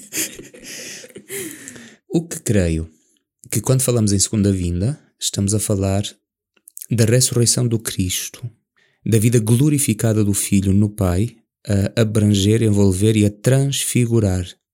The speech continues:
a gerar uma metamorfose crística em toda a realidade. Que toda a realidade seja cristificada.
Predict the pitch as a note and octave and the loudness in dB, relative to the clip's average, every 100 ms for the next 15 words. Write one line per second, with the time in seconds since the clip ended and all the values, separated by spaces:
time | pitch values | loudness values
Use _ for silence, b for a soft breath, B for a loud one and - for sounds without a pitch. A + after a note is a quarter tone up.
0 | _ _ _ - G2+ G#2 G#2+ G#2+ G#2 B2+ | _ _ _ -2 0 2 2 2 2 2
1 | C3+ A#2+ A2 - A2+ G#2 - G#2 G2+ - | 2 0 0 -2 -2 -2 0 0 0 -2
2 | - G2+ - - B2 A2+ G#2+ G2+ G2 F#2+ | 0 0 -2 -2 0 0 0 -2 -2 -4
3 | G2 _ B B B B B - G#2+ D3+ | -8 _ B B B B B -4 0 0
4 | D#3 C3+ B2 A2 A2+ A2+ A2+ G#2 - A2 | 2 0 0 0 0 -2 -2 -2 -2 -4
5 | G#2+ - A2 G#2+ G#2 - F2+ F2+ G2 | -4 -4 -6 -4 -8 -6 -8 -8 -10